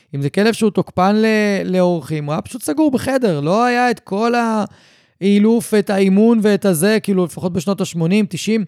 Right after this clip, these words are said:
לא היה את זה. אני גם יכול להגיד לכם שבשנים הראשונות שלי כמאלף, אני כבר מאלף היום ארבע עשרה שנה, אז בשנה, שנתיים, שלוש הראשונות שלי, הייתי פוגש הרבה אנשים, אה, עם כלבים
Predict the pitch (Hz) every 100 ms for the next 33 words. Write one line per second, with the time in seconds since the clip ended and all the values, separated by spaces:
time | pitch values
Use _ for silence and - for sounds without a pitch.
0 | _ - _ _ - 190 226 269 233 160
1 | 139 143 233 254 262 254 208 190 - 185
2 | 226 247 214 - 175 220 - 202 180 175
3 | 160 151 160 196 143 - 147 156 190 185
4 | 170 160 160 170 170 156 170 180 170 147
5 | _ _ _ - 131 127 170 190 - -
6 | 214 214 190 139 143 - _ _ - 196
7 | 262 302 - 269 233 220 233 254 240 -
8 | 165 180 208 240 190 240 - 170 202 254
9 | - 156 131 311 311 - 240 254 254 240
10 | 359 262 170 165 160 156 - _ _ _
11 | _ - 175 175 185 185 139 123 127